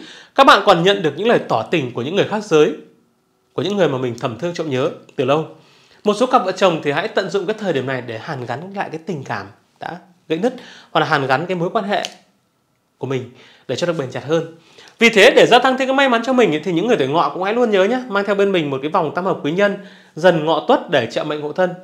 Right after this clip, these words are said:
Vòng đã được các thầy khai quang, trì chú và xem ngày sử dụng theo tuổi của gia chủ.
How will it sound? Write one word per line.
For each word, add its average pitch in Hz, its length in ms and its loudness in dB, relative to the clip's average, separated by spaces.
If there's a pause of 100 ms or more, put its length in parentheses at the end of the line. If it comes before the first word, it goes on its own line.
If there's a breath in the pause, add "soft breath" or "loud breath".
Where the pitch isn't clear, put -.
(440 loud breath)
Vòng 220 200 4
đã 247 80 6
được 262 120 4
các 285 160 2
thầy 220 160 6
khai 247 240 6
quang, 233 240 2
trì 190 240 0
chú 160 280 2
và 165 120 6
xem 214 200 0
ngày 190 100 2
sử 135 140 -4
dụng 156 200 -2
theo 196 200 4
tuổi 139 120 4
của 131 80 -2
gia 175 100 -2
chủ. 120 320 -6